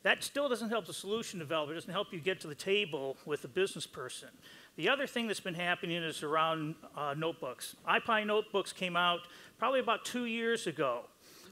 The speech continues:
Um, ways that you can think about them as interactive wikis with code in them that you could execute and see the results, be visualized, come back to you at that point.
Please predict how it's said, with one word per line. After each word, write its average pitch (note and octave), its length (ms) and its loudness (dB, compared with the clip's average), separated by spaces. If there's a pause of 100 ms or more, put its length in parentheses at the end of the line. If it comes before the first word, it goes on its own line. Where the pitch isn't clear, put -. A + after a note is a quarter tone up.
Um, D3+ 280 0
ways G3+ 380 2
that F#3 280 4
you E3+ 140 -2
can D#3+ 80 -4
think G3+ 180 -2
about E3+ 300 6
them D#3 100 -2
as D3 260 -2 (460)
interactive F#3+ 640 0
wikis F3 500 -2
with D#3+ 160 -6
code G3+ 400 6
in C#3+ 140 -2
them A#2+ 320 -4
that C#3+ 180 -8
you D#3 80 -8
could F3+ 140 2
execute D#3 640 -2
and C3 180 -10
see - 160 -6
the F3 100 -4
results, E3 440 0
be C#3+ 140 -10
visualized, C3 580 -2
come C3 120 -10
back E3 280 -2
to - 80 -14
you C3 60 -10
at - 80 -12
that A#2+ 240 -8
point. A#2 260 -14